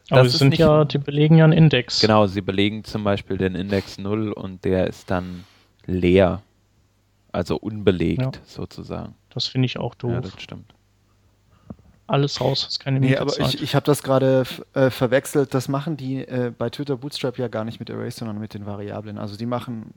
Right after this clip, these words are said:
Speaker 3: machen da auch diese Kommatrennung, aber hauen halt das Komma immer, zuerst schreiben sie halt var, bla bla bla, und dann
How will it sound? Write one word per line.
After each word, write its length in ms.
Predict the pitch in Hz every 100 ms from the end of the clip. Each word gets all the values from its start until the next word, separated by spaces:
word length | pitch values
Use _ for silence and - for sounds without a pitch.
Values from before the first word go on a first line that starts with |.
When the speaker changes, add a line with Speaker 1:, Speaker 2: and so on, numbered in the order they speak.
| -
Speaker 3:
machen 220 | 113 113
da 140 | 107
auch 140 | 113 -
diese 340 | 120 107 107
Kommatrennung, 760 | - 147 147 - 151 156 147 -
aber 580 | 113 110 113 117 113 - _ -
hauen 220 | 113 120
halt 160 | 117
das 140 | 113 -
Komma 300 | - 120 113
immer, 440 | 123 120 117 117 - - -
zuerst 300 | - 131 120
schreiben 200 | - 123
sie 60 | 117
halt 220 | 101 107
var, 220 | 127 135
bla 160 | 120 101
bla 100 | 110
bla, 220 | 143 143
und 240 | 117 113
dann 260 | 123 123